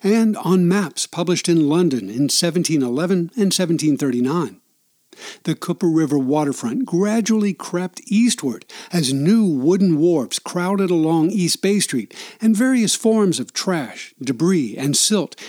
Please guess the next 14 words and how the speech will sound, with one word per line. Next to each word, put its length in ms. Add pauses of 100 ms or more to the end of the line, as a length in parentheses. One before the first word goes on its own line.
filled 520
the 100
tidal 440
mudflats 720
that 200
once 380
surrounded 800
the 180
Half 320
Moon. 340 (2250)
By 200
the 120
nineteen 480
sixties, 580